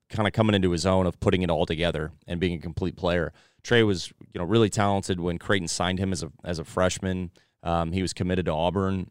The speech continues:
and ends up, ends up at Creighton. And, man, he's, he's getting better and better. And to me in this game, he was the factor with seventeen, eight, and five. I mean, that's a big day for him.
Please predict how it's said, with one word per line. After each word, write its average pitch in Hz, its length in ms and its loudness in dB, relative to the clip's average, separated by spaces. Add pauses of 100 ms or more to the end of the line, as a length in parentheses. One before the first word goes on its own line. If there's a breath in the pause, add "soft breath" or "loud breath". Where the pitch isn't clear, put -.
and 82 180 -4
ends 87 280 -4
up, - 120 0
ends 98 140 -2
up 95 140 0
at 78 60 -6
Creighton. 85 540 0 (440 soft breath)
And, 85 500 0
man, 104 340 0
he's, 95 280 2
he's 101 180 -2
getting 113 220 2
better 98 240 4
and 90 100 0
better. 87 420 -4
And 87 460 -2 (140)
to - 120 -10
me 101 200 2
in 95 80 -2
this 92 160 -6
game, 95 420 -2
he 101 140 -6
was 95 140 -6
the 95 60 -8
factor 92 520 -2
with 87 160 -10
seventeen, 92 720 -4
eight, 90 260 -2
and 82 100 -10
five. 80 460 0
I 82 60 -6
mean, 87 100 -6
that's 87 160 -6
a 90 40 -8
big 82 240 -6
day 85 160 -2
for 87 180 -8
him. 85 240 -6